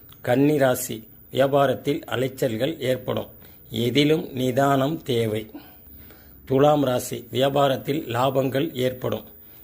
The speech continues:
நினைத்த பணிகளை செய்து முடிப்பீர்கள். விருச்சிக ராசி, எதிர்பாராத சில மகிழ்ச்சியான செய்திகள் கிடைக்கும். வியாபாரத்தில் ஒத்துழைப்புகள் கிடைக்கும். தனுசு ராசி, நண்பர்களால் ஆதாயம் ஏற்படும்.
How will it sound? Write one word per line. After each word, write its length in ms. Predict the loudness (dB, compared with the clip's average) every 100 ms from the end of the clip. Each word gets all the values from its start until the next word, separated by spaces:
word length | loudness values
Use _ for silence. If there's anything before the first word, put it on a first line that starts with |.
| -10
நினைத்த 540 | 0 2 2 2 -2 0
பணிகளை 600 | 0 0 0 0 -2 -2
செய்து 540 | -4 0 0 0 -2 -2
முடிப்பீர்கள். 640 | -2 -2 -2 -4 -2 -8 -10 -20 -20 -20 -6
விருச்சிக 420 | 0 0 4 4 4
ராசி, 460 | 2 -4 -10 -12 -20 -20 -16 -2
எதிர்பாராத 800 | 2 2 4 4 4 4 0 -2
சில 300 | 0 0 0
மகிழ்ச்சியான 760 | -2 -2 -4 -2 0 2 0
செய்திகள் 640 | 0 -2 0 0 0 -2
கிடைக்கும். 500 | -2 -2 -2 -4 -10 -10 -20 -20 -20 -20 -20 -20 -20 -20 -20 -20 -20 -4
வியாபாரத்தில் 680 | 4 4 6 2 2 0 -4
ஒத்துழைப்புகள் 880 | -2 -6 -4 0 0 -2 -4 -4 -4
கிடைக்கும். 520 | -4 -4 -4 -8 -12 -12 -20 _ -20 -4
தனுசு 360 | 2 2 4 2
ராசி, 420 | 2 0 -4 -8 -4
நண்பர்களால் 880 | 0 0 2 2 4 4 4 2 -6
ஆதாயம் 720 | -2 0 2 2 0 -2 -4
ஏற்படும். 540 | -6 -6 -6 -8 -8